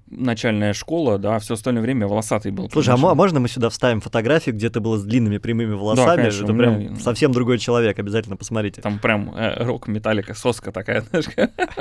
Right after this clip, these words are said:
Speaker 1: волосатая. Вот, то есть как бы я соскучился, поэтому, э, плюс как бы некоторые вещи, да, то есть я там гоняю на велосипеде по лесу, да, мне в шлем, мне пришлось купить шлем там на пять размеров больше моей головы, чтобы мне туда дредосы
Speaker 2: Ну, короче,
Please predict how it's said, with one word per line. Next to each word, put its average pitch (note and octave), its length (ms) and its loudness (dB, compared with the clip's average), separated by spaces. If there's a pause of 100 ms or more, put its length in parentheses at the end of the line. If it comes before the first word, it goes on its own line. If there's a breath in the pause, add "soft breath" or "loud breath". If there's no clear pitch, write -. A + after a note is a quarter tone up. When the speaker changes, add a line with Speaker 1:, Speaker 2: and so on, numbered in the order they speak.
(160)
Speaker 1:
волосатая. - 540 -4 (340 loud breath)
Вот, F3+ 240 4
то C3+ 60 -4
есть C#3+ 120 -4
как E3+ 140 0
бы D3+ 140 0 (320 loud breath)
я D#3+ 140 4
соскучился, F3+ 520 0
поэтому, D3+ 640 0
э, B2 260 2
плюс G3 220 -2
как C#3 180 0
бы C3 300 4
некоторые D3+ 380 2
вещи, F#3+ 200 0
да, B2+ 120 0
то B2 80 -6
есть A2+ 100 -6
я A#2+ 60 0
там A2+ 320 0
гоняю C3+ 320 2
на B2+ 60 4
велосипеде C3 480 0
по A#2+ 100 2
лесу, A2+ 280 0
да, A#2+ 140 2
мне G#2 160 0
в G#2 100 -6
шлем, B2 460 2
мне A2+ 220 2
пришлось B2 320 -4
купить B2+ 280 -6
шлем C3 300 2
там A2 160 0
на A2 140 4
пять A2 400 2
размеров A#2+ 440 4
больше A#2+ 300 0
моей A#2+ 200 2
головы, A#2+ 340 4
чтобы G#2+ 140 2
мне G#2+ 80 4
туда A#2 160 0
дредосы A2+ 420 0
Speaker 2:
Ну, C#3 100 0
короче, F#3 200 2